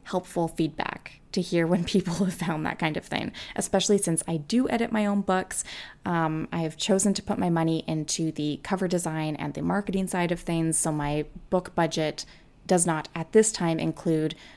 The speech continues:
outsourcing to an editor. But I also know that there are other authors out there who might not appreciate that kind of thing. They might not appreciate that kind of feedback. So just be cautious if you don't know what kind of feedback your author friend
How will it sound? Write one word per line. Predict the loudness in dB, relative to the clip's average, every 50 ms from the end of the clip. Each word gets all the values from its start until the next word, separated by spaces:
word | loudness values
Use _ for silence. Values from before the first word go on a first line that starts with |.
| -18 -2 0
outsourcing | 0 0 2 0 -2 -2 -2 -2 -2 -2 -2 -2
to | -4 -4
an | -6 -4
editor. | -4 -6 -4 -6 -8 -10 -10 -12 -16 -20 -20 -18 -18 -16 -16 -16 -16 -16 -16 -16 -16 -16 -18 -18 -20 -18 -12 -10 -10 -10 -2 2
But | 4 6 8 8 8 6 4 0 -4 -10 -6 -2
I | -2 -2 0 0
also | 2 2 2 2 2 2 2 6 6
know | 8 8 8 6 6
that | 4 2 2
there | 2 2 2 0 -2
are | 0 2 2 2 0 0 -2
other | -2 -2 -2 -2 -2 -4
authors | -4 -4 -2 -2 -2 -2 -2 -4 -6
out | -8 -6 -4 -2
there | 0 2 2 0 0 -4 -10 -18 -20 -8
who | 0 4 6
might | 6 6 6 4 4
not | 4 4 4
appreciate | 2 -2 -2 -4 -4 -2 -2 -2 -4 -4 -4
that | -6 -8 -8
kind | -8 -8 -8 -8
of | -8
thing. | -10 -12 -14 -14 -14 -18 -20 -20 -20 -16 -2
They | 2 4
might | 4 6 6
not | 4 4 4
appreciate | 2 0 0 0 0 0 -2 -2
that | -4 -4 -4
kind | -4 -4 -6
of | -4
feedback. | -6 -8 -8 -8 -8 -10 -12 -12 -14 -16 -18 -16 -8
So | 0 4 4 4
just | 6 4 2 0 -2 -4 6 8
be | 8 8
cautious | 8 4 0 -2 -2 -2 0 -2 -2 -4 -4 -4 -6 -6 -2 0
if | -2 0 2
you | 2 2 2
don't | 4 4 4 4 4 2 0
know | 0 2 2 2 2 2
what | 2 0 0 2 2 2 2 2 0 -4 -4 -6 -8 -12
kind | -12 -8 -2 0 2 2 2
of | 2 2
feedback | 2 0 0 0 0 -2 -2 -2 -4
your | -2 -2
author | -2 -2 0 -2 -4
friend | -2 -4 -4 -4 -4 -4 -6